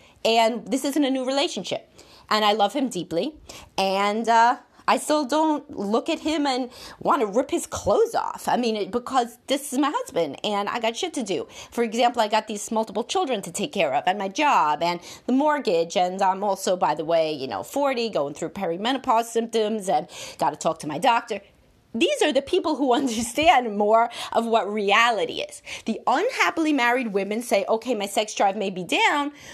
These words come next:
but that's because of him and this marriage." Not realizing, 'cause they have no control group.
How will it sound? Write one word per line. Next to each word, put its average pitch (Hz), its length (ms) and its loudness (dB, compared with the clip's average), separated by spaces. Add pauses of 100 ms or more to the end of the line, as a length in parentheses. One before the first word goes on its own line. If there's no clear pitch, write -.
(120)
but 247 260 6
that's 240 340 2
because 208 640 2
of 170 160 0
him 185 400 2
and 170 180 -2
this 156 160 -4
marriage." 143 580 -2 (240)
Not 226 440 2
realizing, 190 680 0
'cause 185 80 -6
they 185 80 4
have 175 100 2
no 180 140 0
control 185 560 -2
group. 170 480 -6